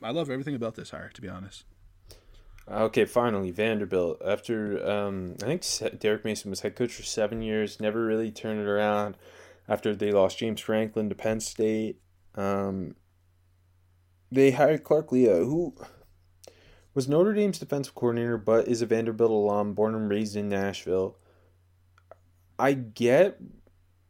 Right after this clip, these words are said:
Speaker 2: the, the people who wanted Vanderbilt to hire,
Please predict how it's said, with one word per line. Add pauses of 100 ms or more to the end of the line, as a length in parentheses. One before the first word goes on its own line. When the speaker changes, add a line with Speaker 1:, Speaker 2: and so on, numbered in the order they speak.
(200)
Speaker 2:
the,
the
people
who
wanted
Vanderbilt
to
hire,